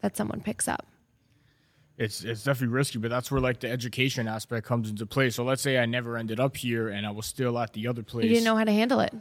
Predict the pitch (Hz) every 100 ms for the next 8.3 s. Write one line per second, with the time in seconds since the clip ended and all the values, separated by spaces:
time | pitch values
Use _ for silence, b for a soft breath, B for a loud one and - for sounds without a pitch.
0 | - _ _ - 196 233 - - 123 131
1 | 120 104 - 101 95 - 113 135 147 101
2 | - - 156 165 139 127 98 139 147 110
3 | 101 - 101 87 113 _ _ - 220 214
4 | - _ _ - 131 139 135 135 120 120
5 | 120 117 117 117 113 107 _ _ _ _
6 | - 208 127 127 120 143 160 98 95 107
7 | 110 135 165 123 - _ _ 117 135 127
8 | 110 143